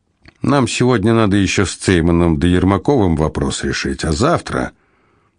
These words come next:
«Ну, завтра будет завтра. Надо собираться». «Я в порядке, командир».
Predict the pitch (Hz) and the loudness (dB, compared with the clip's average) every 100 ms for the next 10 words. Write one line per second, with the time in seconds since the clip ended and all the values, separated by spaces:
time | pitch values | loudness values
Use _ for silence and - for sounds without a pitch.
0 | _ 190 226 107 80 82 113 - 87 80 | _ -4 -2 -2 -2 0 -2 0 0 2
1 | 87 73 67 85 76 - 60 - - _ | 0 -2 -2 -2 -2 -6 -10 -12 -16 _
2 | _ _ - 123 117 110 98 85 104 98 | _ _ -2 0 2 0 0 -2 -2 0
3 | 113 90 - 64 - _ _ _ _ _ | 0 -2 -6 -10 -12 _ _ _ _ _
4 | _ - 82 82 - 107 104 - - - | _ -4 -2 -2 0 2 0 -2 -8 -6
5 | 67 62 67 | -4 -4 -6